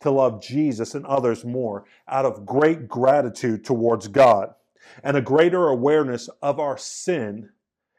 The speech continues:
keeps the cross of Jesus Christ at the center of our thoughts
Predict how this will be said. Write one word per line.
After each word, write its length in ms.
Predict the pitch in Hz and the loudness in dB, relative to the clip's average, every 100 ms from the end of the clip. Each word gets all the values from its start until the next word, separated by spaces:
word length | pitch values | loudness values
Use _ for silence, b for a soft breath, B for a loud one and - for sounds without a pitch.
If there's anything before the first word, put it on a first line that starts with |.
| _ _ | _ _
keeps 520 | - - 202 196 - | -16 -6 -6 -6 -14
the 200 | - 131 | -8 -6
cross 720 | 123 - - 160 165 170 - - _ - | -6 -10 -8 -6 -6 -8 -12 -20 _ -10
of 180 | 127 104 | -8 -8
Jesus 520 | 95 135 147 135 147 | -8 -4 -4 -4 -8
Christ 560 | - 143 113 95 - _ B - | -2 0 0 -2 -14 _ B -4
at 220 | 165 170 | -2 -2
the 100 | 139 | -6
center 500 | - - 175 185 190 | -6 0 0 2 -2
of 100 | 175 | 2
our 160 | 170 | 0
thoughts 480 | 170 139 110 127 - | 0 -2 0 -2 -6